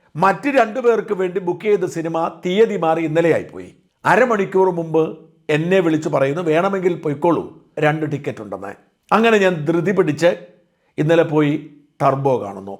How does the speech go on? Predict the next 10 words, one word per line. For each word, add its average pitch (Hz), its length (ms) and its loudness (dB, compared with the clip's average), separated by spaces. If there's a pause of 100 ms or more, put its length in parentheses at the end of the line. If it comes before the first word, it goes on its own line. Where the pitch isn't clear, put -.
(140)
ഹോളിവുഡ് 269 480 6
സിനിമ 208 300 2
ഇറങ്ങിയാൽ 202 420 6
പോലും 185 340 4
ഇംഗ്ലണ്ടിലെ 190 480 4
തിയേറ്ററുകളിലൊന്നും 180 840 4
നമ്മുടേതുപോലെയുള്ള 175 800 4
ഒരു 165 80 4
ആരവമൊന്നും 165 680 4
ഉണ്ടാവാറില്ല. 127 720 -2